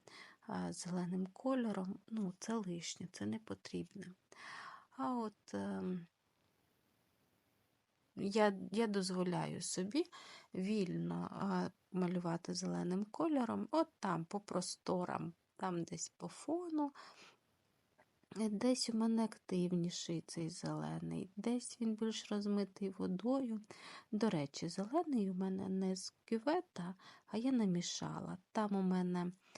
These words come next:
а, жовта, н-, жовтий натуральний і, е, синього кольору додала, то у мене,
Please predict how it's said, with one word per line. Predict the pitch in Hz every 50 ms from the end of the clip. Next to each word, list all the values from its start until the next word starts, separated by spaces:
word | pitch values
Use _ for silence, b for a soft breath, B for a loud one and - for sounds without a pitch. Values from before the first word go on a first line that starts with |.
| B B B B B -
а, | 190 185 175 175 175 170 - -
жовта, | 180 - - 180 165 165 165 - - - - 262 277 311 - _ _ -
н-, | 247 233 - -
жовтий | 196 208 196 190 185 - - 180
натуральний | 175 175 175 - - 185 180 202 233 277 339 359 359 339 330 339 330 311 - - B B B B B B B _ _
і, | - 220 233 240 254 262 277 285 285 285 - _ _ _ _ _ _ _ - 247
е, | 247 - 190
синього | 190 - - - 185 175 180 185 190 202 233
кольору | - - - 277 269 269 277 277 277 262
додала, | 240 247 254 240 - - 247 247 247 247 247 247 247 247 240 240 - _ _
то | - - 247
у | 254 233 202
мене, | 185 190 190 196 220 220 208 208 196 196 202